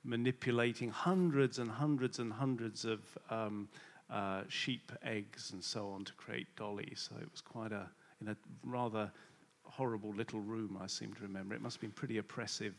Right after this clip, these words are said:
uh, work doing that. Let, let's now move on to just wh-, where you, the next milestones that you,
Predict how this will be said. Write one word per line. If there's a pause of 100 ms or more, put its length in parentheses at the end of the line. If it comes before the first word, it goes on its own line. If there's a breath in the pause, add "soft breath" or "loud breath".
(100)
uh,
work (100)
doing
that. (680 loud breath)
Let,
let's
now
move
on
to
just
wh-,
where
you,
the
next
milestones
that
you,